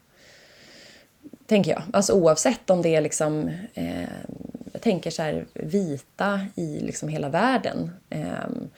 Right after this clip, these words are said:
men framförallt om vi nu skulle titta liksom på det som, som har hänt senast i, eh, i U S A, där, där vita poliser som liksom alltid har haft typ rätten på sin sida plötsligt så här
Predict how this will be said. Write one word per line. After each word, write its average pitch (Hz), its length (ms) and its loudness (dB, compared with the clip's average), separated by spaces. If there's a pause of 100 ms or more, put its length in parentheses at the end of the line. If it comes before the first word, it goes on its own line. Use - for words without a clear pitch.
(320)
men 160 240 0
framförallt 175 420 0
om 175 60 0
vi 170 60 2
nu 160 100 2
skulle 156 180 -8
titta - 300 -4
liksom 143 220 -6
på 156 80 -2
det 147 160 -2
som, - 400 -6
som 151 240 -6
har 147 60 -4
hänt 147 360 -6
senast 147 640 -6
i, 143 200 -4 (520)
eh, - 220 -6
i 160 140 0
U 160 60 2
S - 180 -4
A, 160 220 0
där, 151 260 -2 (180)
där - 500 -6 (1000)
vita 170 540 -2
poliser 185 580 -2
som 175 160 -4
liksom - 320 -6 (200)
alltid 165 500 0
har 208 60 2
haft - 260 -8
typ - 240 -4
rätten 147 440 -4
på 139 100 -8
sin 143 180 -4
sida - 460 -4
plötsligt - 540 -2
så - 80 -6
här - 240 -4